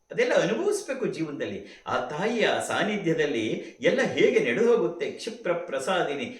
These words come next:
ಮನದಲ್ಲಿ ಆಯಸ್ಸು, ಆರೋಗ್ಯ, ನೆಮ್ಮದಿ, ಶಾಂತಿ, ಸಮೃದ್ಧಿ, ಸೌಹಾರ್ದತೆ, ಅದೇ ಅವಳ ಪ್ರತೀಕ. ಅವಳು ನಿನ್ ಮನೇಲಿ ಇದ್ದಾಳೆ ಅಂತ ಗೊತ್ತಾಗದಾಗ್ಲಯ್ಯ, ಹೇಗೆಲ್ಲ ಆಗ್ ಹೋಗ್ಬಿಡತ್ತೆ ಮನೆ ಅನ್ನೋದು.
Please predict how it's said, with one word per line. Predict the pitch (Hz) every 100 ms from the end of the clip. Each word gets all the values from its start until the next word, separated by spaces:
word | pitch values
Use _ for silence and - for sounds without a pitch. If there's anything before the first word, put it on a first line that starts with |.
| -
ಮನದಲ್ಲಿ | 120 135 131 120 117 104 - - _
ಆಯಸ್ಸು, | 101 127 123 - 113
ಆರೋಗ್ಯ, | 107 110 113 104 104
ನೆಮ್ಮದಿ, | 101 120 110 101
ಶಾಂತಿ, | 98 127 123 123 110
ಸಮೃದ್ಧಿ, | 131 120 120 107 110 - - _ _
ಸೌಹಾರ್ದತೆ, | 180 214 196 190 175 170 160 117 - _ _ _ _ _ _ _ _ _ _ _ _ _ -
ಅದೇ | 160 294
ಅವಳ | 247 202
ಪ್ರತೀಕ. | 190 - - 165 254 247 - - - - _ _
ಅವಳು | - 190 175
ನಿನ್ | 175 170
ಮನೇಲಿ | 143 220 247
ಇದ್ದಾಳೆ | 247 240
ಅಂತ | 240
ಗೊತ್ತಾಗದಾಗ್ಲಯ್ಯ, | 233 165 160 247 214 156 190 196 127 - - - _ _ _ _ _ _ _ _ _ 151
ಹೇಗೆಲ್ಲ | 208 262 277
ಆಗ್ | 254
ಹೋಗ್ಬಿಡತ್ತೆ | 180 190 180 175 175
ಮನೆ | 139 135 120
ಅನ್ನೋದು. | 101 - - -